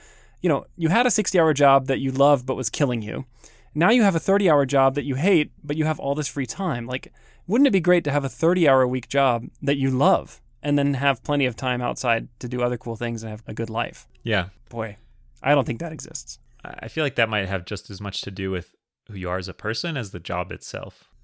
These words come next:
Speaker 2: Maybe if I were more mature, I'd be able to be satisfied like that. But I f-, I, I think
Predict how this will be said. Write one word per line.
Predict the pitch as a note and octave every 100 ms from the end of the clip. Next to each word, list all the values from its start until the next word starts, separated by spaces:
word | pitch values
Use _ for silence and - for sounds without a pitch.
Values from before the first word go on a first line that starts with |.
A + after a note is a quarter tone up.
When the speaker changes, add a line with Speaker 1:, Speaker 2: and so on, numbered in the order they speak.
| -
Speaker 2:
Maybe | A2+ A2+
if | A#2+ B2
I |
were | A2 G2
more | F#2+ F#2
mature, | F2+ - F#2
I'd | F2
be | F2+
able | E2+ F2
to | -
be | G2+ F#2
satisfied | F2+ - G2 G#2 - A2 G2+
like | G#2+ G2+
that. | G#2 F#2+ _ -
But | G2+
I |
f-, | G2+ _ -
I, | G2+ -
I | G#2+
think | C3+ C3+ - _